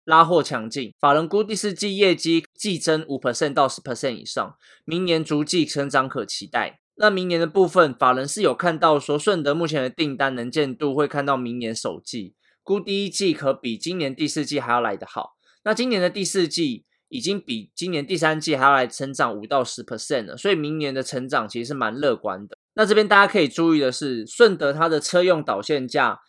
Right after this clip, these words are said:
有拉到新客户，最重要的大厂就是特斯拉，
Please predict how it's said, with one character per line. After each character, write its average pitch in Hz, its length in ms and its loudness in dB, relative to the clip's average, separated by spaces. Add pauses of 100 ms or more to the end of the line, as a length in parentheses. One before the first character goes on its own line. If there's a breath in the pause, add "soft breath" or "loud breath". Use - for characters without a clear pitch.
(160 soft breath)
有 117 120 0
拉 147 200 6
到 160 140 6
新 143 240 -4
客 120 260 0
户， 110 240 -8
最 190 180 4
重 151 200 0
要 156 160 4
的 135 80 2
大 127 220 4
厂 101 260 -8
就 117 80 -10
是 143 120 -4
特 151 140 0
斯 127 160 -4
拉， 110 280 -2